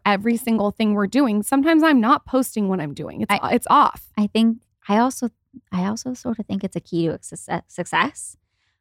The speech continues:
Speaker 2: Look at these huge, huge people that people are like, they wanna know more and more about. They're not posting every single day. They're not sharing every single thing they're doing. They're leaving a little bit to be desired. Like, if you put everything out there on the internet, it's like,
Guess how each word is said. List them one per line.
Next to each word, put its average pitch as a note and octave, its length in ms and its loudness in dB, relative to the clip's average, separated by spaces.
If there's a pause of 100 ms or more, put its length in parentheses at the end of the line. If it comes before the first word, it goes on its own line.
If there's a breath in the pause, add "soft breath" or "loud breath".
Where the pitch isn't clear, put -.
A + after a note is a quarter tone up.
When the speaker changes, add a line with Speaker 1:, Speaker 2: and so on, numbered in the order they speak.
(100)
Speaker 2:
Look G#3+ 180 2
at D#4 140 0
these D#4+ 440 0
huge, A#3+ 600 0
huge A#3 260 0
people G#3 280 2
that F#3+ 120 2
people G3+ 300 -2
are F3+ 160 4
like, E3 260 0
they - 180 -4
wanna G3 280 2
know G3 160 2
more F3+ 380 2
and E3+ 120 0
more F3 240 2
about. F#3 380 -2 (100)
They're G#3 100 -4
not D4 300 -6
posting D#3 420 -8
every D#3+ 200 -2
single E3+ 280 -6
day. F3 240 0
They're B3+ 140 0
not D#4 220 -6
sharing F#3 500 -2
every E3 220 -2
single E3+ 300 -6
thing E3+ 200 -4
they're D#3+ 140 -2
doing. F3 400 2 (480 soft breath)
They're A#3+ 100 6
leaving F#4+ 300 2
a - 20 2
little E4+ 220 4
bit D#4+ 160 4
to D#4 100 2
be C#4+ 100 6
desired. A3 680 4
Like, A3 240 0
if A3+ 80 -2
you C#4+ 100 2
put - 220 -2 (120)
everything G#3+ 760 2
out G#3+ 260 2
there G3+ 160 4
on F3+ 140 0
the F#3+ 80 0
internet, A3 420 2
it's F#3+ 160 -2
like, G#3 220 0